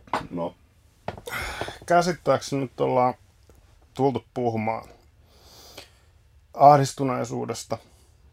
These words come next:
jota kutsun myös nimellä elämän pelko laajemmin. Ää, miten esimerkiksi, no,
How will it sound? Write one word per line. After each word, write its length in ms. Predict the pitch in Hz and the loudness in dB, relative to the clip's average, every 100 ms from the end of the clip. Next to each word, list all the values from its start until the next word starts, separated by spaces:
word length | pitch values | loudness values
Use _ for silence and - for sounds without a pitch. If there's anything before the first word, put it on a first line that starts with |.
| _ | _
jota 300 | - 110 110 | -2 0 0
kutsun 380 | - 110 - 110 | -4 -6 -8 -10
myös 220 | 123 113 | -10 -10
nimellä 360 | 127 113 110 113 | -8 -6 0 2
elämän 360 | 117 107 110 110 | 2 2 -2 -6
pelko 460 | 107 120 - 170 _ _ _ _ _ _ _ _ - - | -6 -4 -6 -10 _ _ _ _ _ _ _ _ -20 -12
laajemmin. 500 | 107 95 117 139 151 - _ - - - - | -8 -6 -8 -12 -14 -18 _ -20 -20 -10 4
Ää, 560 | 117 113 107 110 - - _ _ _ _ | 6 8 6 2 -4 -16 _ _ _ _
miten 400 | 156 139 147 139 | 0 4 6 6
esimerkiksi, 640 | 123 117 113 113 117 - - 71 - - _ - _ _ _ - | 4 0 -4 -6 -8 -14 -18 -20 -20 -20 _ -20 _ _ _ -8
no, 260 | 156 113 | -6 -6